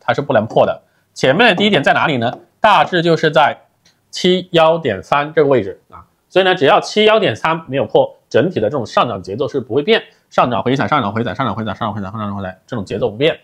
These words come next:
所以目前的行情呢，七幺点三这个位置是最关键的。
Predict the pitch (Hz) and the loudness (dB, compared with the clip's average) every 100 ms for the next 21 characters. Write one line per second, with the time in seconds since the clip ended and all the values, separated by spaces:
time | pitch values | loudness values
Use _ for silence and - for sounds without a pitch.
0 | _ _ _ _ - 185 233 240 190 - | _ _ _ _ 0 2 4 2 2 2
1 | 127 165 143 143 _ _ - 175 175 170 | 0 0 0 -4 _ _ -4 2 4 2
2 | 165 98 127 131 - _ 139 139 98 127 | 0 -2 -4 -4 -10 _ -2 -2 -2 -6
3 | 104 147 139 123 143 135 85 | -6 -8 -4 -2 0 -2 -4